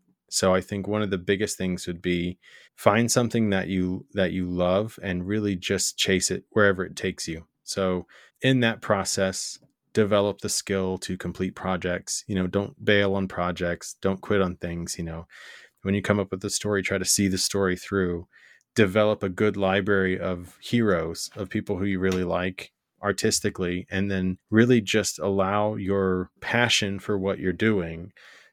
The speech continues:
to act as a sort of flashlight guiding you to the next part of the path.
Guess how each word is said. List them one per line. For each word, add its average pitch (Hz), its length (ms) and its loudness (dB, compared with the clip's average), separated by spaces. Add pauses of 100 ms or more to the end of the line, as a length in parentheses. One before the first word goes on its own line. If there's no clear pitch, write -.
(100)
to 104 460 2
act 92 340 -4
as 92 120 -4
a 92 80 -4
sort 95 260 -2
of 87 160 -4
flashlight 87 720 0 (520)
guiding 95 360 4
you 87 240 -6
to - 160 -6
the 90 100 -4
next 87 340 -4
part 92 300 2
of 78 80 -14
the 85 60 -14
path. 90 380 -6